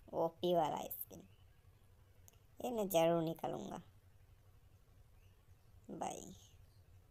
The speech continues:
तो next स्किन, गन स्किन हमारा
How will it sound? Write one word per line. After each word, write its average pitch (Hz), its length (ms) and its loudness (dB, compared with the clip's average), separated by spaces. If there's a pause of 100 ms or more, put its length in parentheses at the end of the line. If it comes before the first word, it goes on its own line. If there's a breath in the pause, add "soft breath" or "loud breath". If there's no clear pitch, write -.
(2250)
तो - 200 -4 (160)
next 156 420 -2 (200)
स्किन, 190 300 0
गन 143 500 6
स्किन 233 460 -4 (760)
हमारा 175 720 -4